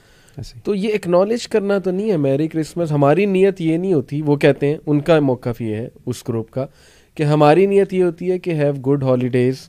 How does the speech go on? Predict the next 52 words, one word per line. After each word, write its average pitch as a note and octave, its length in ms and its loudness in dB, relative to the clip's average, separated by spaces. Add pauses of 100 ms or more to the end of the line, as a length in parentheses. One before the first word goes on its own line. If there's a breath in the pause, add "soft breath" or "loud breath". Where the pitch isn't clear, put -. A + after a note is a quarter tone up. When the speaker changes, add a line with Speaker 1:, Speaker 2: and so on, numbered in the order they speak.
(460 soft breath)
Speaker 2:
तो C#3 840 2
what's D3+ 280 -6
wrong C#3+ 240 0
in A#2 80 -4
it? F#2+ 140 -8 (400 soft breath)
Speaker 1:
पहली F3 160 0
बात G3+ 200 2
तो G#3+ 60 -2
ये G3 180 0
कि G3 100 -2
अली F3+ 140 0
भाई, G3 140 0
आपने F#3 220 -2
जो F3 80 -2
मिसाल B2+ 340 -2
दी C#3 140 -4
ना F#3 160 -6
वफ़द A#2+ 400 -8
नजरान G#2 420 -2
के A#2+ 140 -8
हवाले F#2+ 280 -2
से, F#2 200 -8 (340)
अ, F2+ 100 -8
देखिए, B2+ 200 -6
मैं D#3 100 -2
शरई D3 280 -2
पर्सपेक्टिव A#2 540 -6
आपको G#2+ 180 -6
बताता G#2 340 -6
हूँ, G#2 100 -8
इल्मी C3+ 160 0
Speaker 2:
हम्म। C3+ 140 0
Speaker 1:
तौर G2+ 180 -2
पे, A2+ 120 -8
क्योंकि B2+ 260 -2
एक C3+ 200 -6
एकेडमिक B2+ 500 -2
बात A#2+ 220 0
है, B2 100 -2
तो, G#2+ 220 -6 (120)
Speaker 2:
हम्म। G#2 200 -10 (400 loud breath)
Speaker 1:
अ, A2+ 200 2
देखें, B2 220 0
ये D#3 140 2
जो C#3+ 160 2
वाक़या A#2+ 320 2
है, C3 300 0
ये A2+ 60 0
न-, A2 120 -2
कबीला, A2+ 320 0 (100)
वो G#2+ 120 -2
जो G#2 260 -2